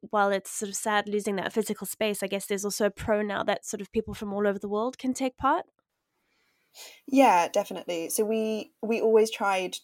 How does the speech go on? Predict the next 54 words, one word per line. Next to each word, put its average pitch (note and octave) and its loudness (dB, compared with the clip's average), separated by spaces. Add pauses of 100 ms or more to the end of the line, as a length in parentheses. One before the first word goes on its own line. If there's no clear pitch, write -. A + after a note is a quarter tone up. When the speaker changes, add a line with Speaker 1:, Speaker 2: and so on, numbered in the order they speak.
(120)
Speaker 2:
to F3+ -8
approach F#3 -4
it E3+ 2 (200)
looking F#3+ -4
for G#3+ -2
the G#3+ -2
positives C4+ -4
and F#3 -2
seeing F3 -4
it D#3+ -4
as E3 -4
an E3+ -4
Speaker 1:
Mm. - -2
Speaker 2:
opportunity F#3+ -4
rather E3 2
than E3 0
focusing D#3+ -4
on D#3+ -6
all D#3 -6
the D#3 -8
things D#3+ -8
that C3+ -6
we D#3+ -6
weren't E3 -4
able G3 -8
to - -8
do, G#3 -4 (500)
um, F3 0
because F3+ -6
there F#3+ 4
was F#3+ -2
nothing F3+ -2
we E3 -4
could D3+ -10
do E3 -8
to E3+ -12
change D#3+ -6
that C#3+ -6
part - -6
of - -10
it. - -8 (140)
Speaker 1:
Yeah. F#3+ -6 (120)
Speaker 2:
Um, F3 -2
so F3 4
what G3 2
we G3 -6 (200)
did G3 -4
was F3 -6
basically F3+ -4
try F3+ -4
and E3+ -10
figure F3 -6
out E3 -6
ways D#3+ -2